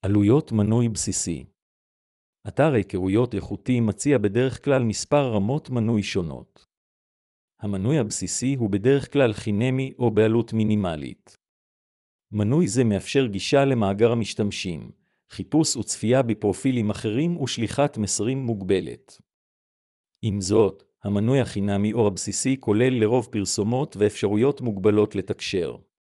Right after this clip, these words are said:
ברוב האתרים האיכותיים, מחיר מנוי בסיסי נע בין אפס לשלושים ש"ח לחודש. ישנם גם אתרים הדורשים תשלום חד פעמי עבור הרשמה בסיסית.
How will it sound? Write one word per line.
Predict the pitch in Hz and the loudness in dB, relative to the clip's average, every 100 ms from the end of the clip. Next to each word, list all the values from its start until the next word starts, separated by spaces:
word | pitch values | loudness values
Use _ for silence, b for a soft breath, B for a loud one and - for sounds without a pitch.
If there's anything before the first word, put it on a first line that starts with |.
| _ _ _ _ _ - | _ _ _ _ _ -8
ברוב | 101 104 165 127 | -2 4 4 4
האתרים | 95 - 101 127 | 0 0 0 0
האיכותיים, | 101 92 107 - 104 90 80 58 _ _ _ - | 0 -2 -8 -4 -2 -2 -6 -12 _ _ _ -10
מחיר | 98 156 127 | -2 0 2
מנוי | 123 104 127 | 2 2 0
בסיסי | 113 - - - 120 | -2 -6 -6 -4 -2
נע | 113 110 | 2 0
בין | 101 110 | 2 0
אפס | 107 - 143 - | -2 -4 -4 -4
לשלושים | 104 - 104 - 143 131 | -6 -2 -4 -2 -4 -2
ש"ח | - 117 - | 0 0 0
לחודש. | 104 - 95 85 69 - - - _ _ _ _ _ _ _ _ - | -6 -6 -8 -8 -10 -16 -18 -20 _ _ _ _ _ _ _ _ -10
ישנם | 101 - 135 143 | -8 -2 0 0
גם | 101 104 | 2 2
אתרים | 101 107 117 135 | 2 0 0 0
הדורשים | 104 104 95 127 107 | 0 -2 -2 -4 -4
תשלום | 101 120 127 120 | -4 -2 -2 -2
חד | - 98 | -2 -2
פעמי | - 113 135 143 - | 2 2 2 -2 -4
עבור | 104 120 120 | -2 2 0
הרשמה | 104 117 104 104 | 0 -2 0 -2
בסיסית. | - 95 - 85 60 _ _ | -4 -8 -8 -8 -10 _ _